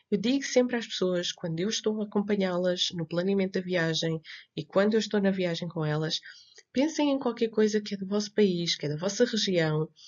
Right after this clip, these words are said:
que é simples, leve de transportar, não se vai partir, mas que por mais simples que vos vossa, possa parecer a vocês, no Japão aquilo não existe. No Japão não há aquilo. E, portanto, se vocês quiserem agradar alguém, agradem com uma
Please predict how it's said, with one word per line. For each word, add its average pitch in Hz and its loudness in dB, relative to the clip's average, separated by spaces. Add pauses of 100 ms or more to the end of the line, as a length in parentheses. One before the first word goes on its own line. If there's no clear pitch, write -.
(320)
que 196 0
é 180 2
simples, 240 4
leve 202 4
de - -6
transportar, 190 0
não 175 0
se - 0
vai 202 2
partir, 202 0 (360)
mas 269 6
que - -12
por 247 -6
mais 294 2
simples 254 0
que - -10
vos 214 -2
vossa, 208 0 (540)
possa 220 6
parecer 208 2
a 180 6
vocês, 180 0
no 277 0
Japão 277 2
aquilo 269 2
não 285 4
existe. 247 2 (360)
No 262 2
Japão 262 4
não 269 2
há 277 2
aquilo. 151 0 (340)
E, 247 -2
portanto, 277 4
se - -2
vocês 311 2
quiserem 214 2
agradar 160 0
alguém, 165 0
agradem 254 -2
com 269 -2
uma 302 -4